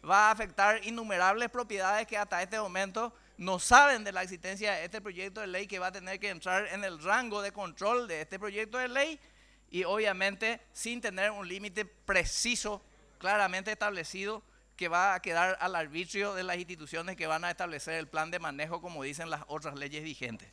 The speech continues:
Yo creo, señor presidente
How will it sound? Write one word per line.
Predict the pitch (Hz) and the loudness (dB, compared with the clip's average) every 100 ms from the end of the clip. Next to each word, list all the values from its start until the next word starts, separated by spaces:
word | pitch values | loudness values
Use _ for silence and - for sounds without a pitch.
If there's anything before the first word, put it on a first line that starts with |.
| _ _ _ _ - | _ _ _ _ -6
Yo | 151 214 - | -2 -2 0
creo, | 214 233 247 254 - _ _ - | 0 2 2 0 -4 _ _ -14
señor | 180 175 202 | -8 -6 -6
presidente | 220 202 196 240 208 175 | -6 -4 -2 -2 -4 -8